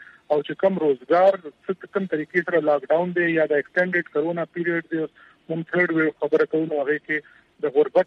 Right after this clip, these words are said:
نه چې کوم د فاینانس منسټري هم چې کوم دی ډیټا ریلیز کړې ده، نو هغه هم ډېره تشویشناکه ده چې د کرونا نه پهله په پاکستان کې، آ، چوبیس اشاریه تین پرسنټ او د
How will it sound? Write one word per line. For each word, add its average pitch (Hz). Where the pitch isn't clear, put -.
نه 160
چې -
کوم 160
د 156
فاینانس 180
منسټري 156
هم 208
چې 208
کوم 170
دی 165
ډیټا 175
ریلیز 147
کړې 165
ده، 160
نو 160
هغه 156
هم 196
ډېره 190
تشویشناکه 175
ده 165
چې -
د 151
کرونا 160
نه 147
پهله 165
په 156
پاکستان 160
کې، 160
آ، 151
چوبیس 170
اشاریه 156
تین 185
پرسنټ 175
او 156
د 147